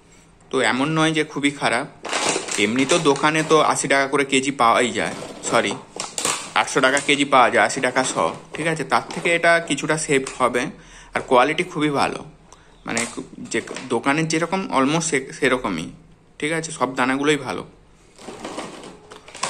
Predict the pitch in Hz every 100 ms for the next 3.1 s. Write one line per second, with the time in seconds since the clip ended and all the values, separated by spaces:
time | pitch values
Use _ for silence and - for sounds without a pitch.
0 | - - - 127 127 127 127 127 135 151
1 | 160 165 147 139 143 139 - 131 143 -
2 | - 110 120 - 139 135 123 120 120 123